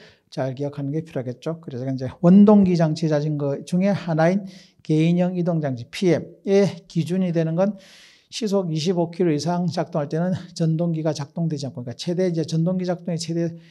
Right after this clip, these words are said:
속도는 이십오 킬로가 되겠죠. 이십, 시속 이십오 킬로미터가 되겠고요.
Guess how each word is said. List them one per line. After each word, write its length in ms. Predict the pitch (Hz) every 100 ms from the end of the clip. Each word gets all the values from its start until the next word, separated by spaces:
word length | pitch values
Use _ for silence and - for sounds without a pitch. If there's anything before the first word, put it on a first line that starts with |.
| - - _ -
속도는 480 | 175 - 170 170
이십오 300 | 143 147 165
킬로가 260 | 165 180 175
되겠죠. 380 | 160 156 190 170
이십, 300 | 135 156 156
시속 480 | - - 175 170 143
이십오 540 | 135 165 151 - 143
킬로미터가 640 | - 160 143 147 147 127 147
되겠고요. 460 | 143 131 160 185